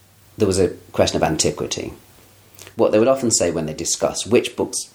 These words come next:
count as scripture and which don't, it was the oldest ones that counted, right? And we don't quite have that same analogy because Doctor Who's still being made. So we've got parallel running to one another, obviously official stuff,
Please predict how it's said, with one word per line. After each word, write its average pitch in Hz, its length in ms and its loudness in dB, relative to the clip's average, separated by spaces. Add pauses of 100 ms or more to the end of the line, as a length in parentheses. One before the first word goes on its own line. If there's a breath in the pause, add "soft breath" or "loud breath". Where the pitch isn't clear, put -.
(140)
count 82 320 -2
as 78 120 -2
scripture - 340 -2
and 80 80 -2
which - 220 -2
don't, - 400 -6 (280)
it 139 60 2
was 120 120 -2
the 117 240 0
oldest 120 600 4
ones 80 260 -2
that - 120 -4
counted, - 560 -6 (180)
right? - 300 -6 (920 loud breath)
And 95 540 0 (500)
we 123 180 6
don't 123 280 2
quite - 380 2
have 113 160 0
that - 140 2
same 95 220 0
analogy 87 540 -2 (320)
because 104 600 0
Doctor - 280 2
Who's 87 160 0
still 87 220 2
being 80 240 -4
made. 80 320 -6
So 98 160 2
we've 95 180 -2
got - 280 4 (300 loud breath)
parallel 107 680 4
running 87 280 2
to - 120 -4
one 87 100 0
another, 78 440 -2 (380 loud breath)
obviously 120 480 4
official - 380 -2
stuff, - 580 -6